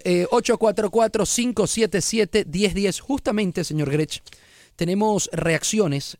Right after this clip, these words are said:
de Marcelo, eh, en la conferencia de prensa justamente del Real Madrid, o del partido de mañana, y también, eh, eh, l-, las reacciones de que si encajaría el Real Madrid se lo dio una televisora brasilera, pero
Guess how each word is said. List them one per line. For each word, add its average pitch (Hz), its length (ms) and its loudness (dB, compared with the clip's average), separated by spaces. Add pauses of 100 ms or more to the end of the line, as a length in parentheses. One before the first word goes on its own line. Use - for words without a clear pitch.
de 151 420 0
Marcelo, 143 720 0 (640)
eh, 113 460 -4
en 113 220 -6
la 110 80 -4
conferencia 147 480 -4
de 131 40 -2
prensa 147 280 -4
justamente 139 500 -4
del 131 160 -2
Real 151 240 -2
Madrid, 156 400 -4 (220)
o 113 120 -4
del 107 140 -2
partido 135 380 -4
de 185 40 -2
mañana, 170 540 -2
y - 180 -10
también, 123 680 -4 (380)
eh, 101 460 -2
eh, - 180 -12 (240)
l-, 117 260 -4
las 123 200 -4
reacciones 143 420 -2
de 185 80 -4
que 127 220 -2
si 131 180 -4
encajaría 120 460 -2
el 185 40 -2
Real 139 160 0
Madrid 160 200 -2
se 175 100 -4
lo 135 80 -2
dio 135 120 0
una 165 120 -4
televisora 120 400 -2
brasilera, 139 500 -2 (460)
pero 117 480 2